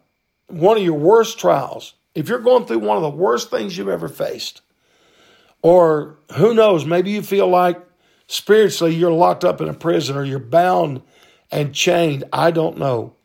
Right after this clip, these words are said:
But whatever you're facing, the thing to do is not get discouraged and throw up your hands and quit. They threw up their hands and blessed God.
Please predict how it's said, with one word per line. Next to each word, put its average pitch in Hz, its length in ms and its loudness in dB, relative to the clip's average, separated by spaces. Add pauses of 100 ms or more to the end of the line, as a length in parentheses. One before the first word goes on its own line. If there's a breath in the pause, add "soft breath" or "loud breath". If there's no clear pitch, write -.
(800)
But 165 140 6
whatever 185 640 2
you're 226 200 0
facing, 170 640 0 (800)
the 151 100 -4
thing 220 320 4
to 220 100 -6
do 202 220 6
is 175 120 0
not 180 260 2
get 196 180 2
discouraged 170 640 0
and 139 100 -6
throw 165 200 0
up - 100 -4
your 151 120 -6
hands 139 320 -4
and 123 140 -12
quit. 196 560 -2 (720)
They 247 220 4
threw 175 240 2
up 160 140 0
their 143 140 0
hands 160 400 2
and 156 140 -4
blessed 165 380 0
God. - 400 0